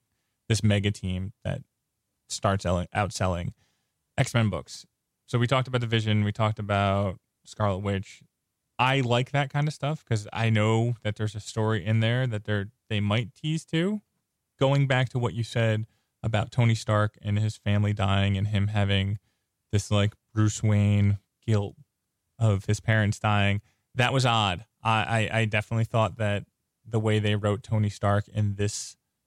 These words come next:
this film, he was kind of not anti, he was kind of anti-Tony Stark,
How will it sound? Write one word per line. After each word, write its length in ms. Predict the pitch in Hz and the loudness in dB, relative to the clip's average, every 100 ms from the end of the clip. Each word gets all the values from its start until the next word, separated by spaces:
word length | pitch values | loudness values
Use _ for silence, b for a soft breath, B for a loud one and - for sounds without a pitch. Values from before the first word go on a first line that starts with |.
| _ _ _ _ _ _ | _ _ _ _ _ _
this 220 | 120 110 | 0 0
film, 720 | - - 113 110 104 98 98 - _ _ | -2 0 2 4 4 2 0 -8 _ _
he 240 | _ - 107 | _ -4 -2
was 140 | 101 | 0
kind 240 | - 110 | 2 2
of 100 | 104 104 | 2 2
not 260 | 98 98 - | 2 0 0
anti, 300 | 104 101 - | -2 -2 -4
he 160 | 117 117 | -2 0
was 140 | 107 | 0
kind 200 | - 117 | 0 0
of 200 | 104 95 - | 2 -2 -2
anti-Tony 640 | 107 107 98 101 104 101 | -2 0 -4 -4 -4 -4
Stark, 460 | 104 - 98 92 | -4 -2 0 -2